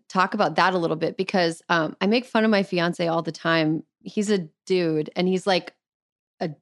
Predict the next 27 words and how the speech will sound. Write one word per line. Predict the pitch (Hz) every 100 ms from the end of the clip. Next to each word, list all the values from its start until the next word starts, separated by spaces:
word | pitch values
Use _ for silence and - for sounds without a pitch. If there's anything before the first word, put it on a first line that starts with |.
| -
dude. | 185 175 170 160 - -
Like, | - 185 185
he | -
listens | 196 214 254 233 -
to | 202
Steelers | - - 196 185 185 175 -
podcasts, | 165 156 156 165 151 151 - - 175 - - _ _ -
and | 190
there | 196 208
is | 202 180
literally | 190 196 302 381 339 269 240
nothing | 214 196 180 175
to | -
talk | 190
about. | 262 240 233 349 320 339
It's | 285 220
just, | 277 254
like, | 262 240
a | 240
bunch | 233 269
of | 285
men | 247 226 240
coming | 233 226 220
together | 220 220 226
and | 220
being | 220 220
like, | 214 202